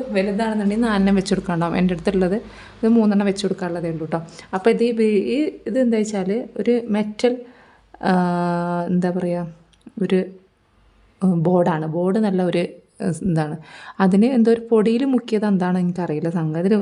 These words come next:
എന്താ അറിയില്ല, ഒരു മെറ്റൽ ടൈപ്പാണ് ട്ടോ. മെറ്റൽ ടൈപ്പാണ്, പക്ഷേ പെയിന്റ് അടിച്ചിട്ടുണ്ട് മെറ്റലിന്, അല്ലാന്നുണ്ടെങ്കിൽ അടക്കി പോകണ്ടതല്ലേ. അപ്പോൾ ഇതാണ്, ഇതൊന്ന് തയ്യാറാക്കി. ആ, ഇത് അങ്ങനെ ഞാൻ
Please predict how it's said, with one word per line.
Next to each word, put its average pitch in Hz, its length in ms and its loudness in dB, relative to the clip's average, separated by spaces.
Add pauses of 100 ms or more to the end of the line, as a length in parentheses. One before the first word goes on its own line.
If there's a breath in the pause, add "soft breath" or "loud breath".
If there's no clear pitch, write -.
എന്താ 202 160 4
അറിയില്ല, 220 240 2
ഒരു 226 100 4
മെറ്റൽ 190 340 -2
ടൈപ്പാണ് 160 400 -2
ട്ടോ. 165 80 -4 (640 loud breath)
മെറ്റൽ 202 340 2
ടൈപ്പാണ്, 180 400 0
പക്ഷേ 226 180 0 (100)
പെയിന്റ് 214 320 6
അടിച്ചിട്ടുണ്ട് 170 480 -4
മെറ്റലിന്, 165 360 -6
അല്ലാന്നുണ്ടെങ്കിൽ 196 640 2 (200)
അടക്കി 185 280 0
പോകണ്ടതല്ലേ. 156 460 -2 (600 loud breath)
അപ്പോൾ 202 140 -2
ഇതാണ്, 190 240 0
ഇതൊന്ന് 208 280 -2
തയ്യാറാക്കി. 175 460 -4 (2250)
ആ, 196 40 0 (300)
ഇത് 202 100 4 (440)
അങ്ങനെ 247 280 6
ഞാൻ 240 140 4